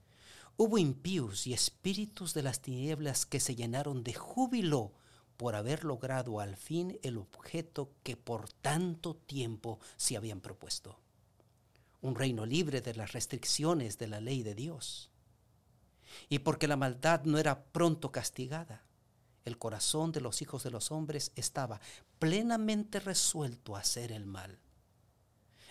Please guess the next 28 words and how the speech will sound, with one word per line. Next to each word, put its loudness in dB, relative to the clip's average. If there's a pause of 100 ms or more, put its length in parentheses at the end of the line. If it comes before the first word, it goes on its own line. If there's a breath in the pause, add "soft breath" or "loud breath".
Empero 6
las 2
transgresiones 0
de -2
una 0
ley -2
santa -2
y -6
justa -4 (880 loud breath)
deberían 6
de 4
traer 0
inevitablemente 0
como -4
consecuencia -2
la -6
miseria -4
y -8
el -8
desastre. -6 (1080 loud breath)
Si 4
bien 2 (160)
es 4
cierto 0
que 0
la 6
verdad 2
no, 2